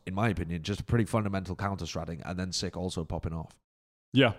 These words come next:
Speaker 2: hard agree. They just completely understood how to play the map control game, played it to a T. Sick was on fire, but he was also enabled by,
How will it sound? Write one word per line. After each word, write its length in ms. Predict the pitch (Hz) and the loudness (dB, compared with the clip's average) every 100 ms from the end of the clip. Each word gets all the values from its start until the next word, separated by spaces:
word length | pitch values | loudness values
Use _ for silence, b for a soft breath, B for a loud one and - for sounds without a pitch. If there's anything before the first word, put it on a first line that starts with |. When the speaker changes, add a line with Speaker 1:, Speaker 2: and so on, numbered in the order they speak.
| - | 4
Speaker 2:
hard 200 | 123 110 | 6 6
agree. 260 | 92 92 90 | 4 -2 2
They 100 | 117 | 2
just 360 | 113 - - - | 4 0 -4 -2
completely 380 | 127 113 104 101 | 0 2 4 4
understood 380 | 98 - 104 | 2 0 0
how 80 | 95 | 0
to 80 | 95 | 0
play 200 | - 107 | 0 2
the 60 | 92 | 2
map 260 | 90 90 | 2 0
control 320 | - 92 101 90 | -2 -4 -2 -2
game, 260 | 90 90 | -2 -2
played 220 | 92 113 | 2 4
it 80 | 117 | 6
to 120 | - 104 | 4 0
a 40 | |
T. 440 | - 107 92 92 - _ _ - | 0 0 2 0 -4 _ _ -2
Sick 240 | - 107 | 2 4
was 120 | 120 | 2
on 200 | 98 98 | 2 2
fire, 480 | 98 - 95 95 95 - | 2 6 6 6 4 4
but 220 | 110 101 b b | 4 4 b b
he 100 | - | 4
was 140 | 120 110 | 6 6
also 320 | 110 117 101 | 6 6 4
enabled 600 | 95 98 98 95 92 85 | 6 4 4 4 2 2
by, 480 | 95 90 90 87 | 4 6 4 2